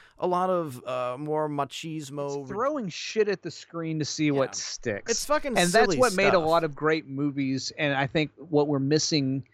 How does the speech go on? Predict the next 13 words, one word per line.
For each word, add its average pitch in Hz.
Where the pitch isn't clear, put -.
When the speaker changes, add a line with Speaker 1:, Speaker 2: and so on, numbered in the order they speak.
Speaker 2:
somewhat 165
now 143
in 135
exploitation 131
films 127
specifically 143
is 127
they're 156
so 170
calculated, 139
they 143
are 143
so 156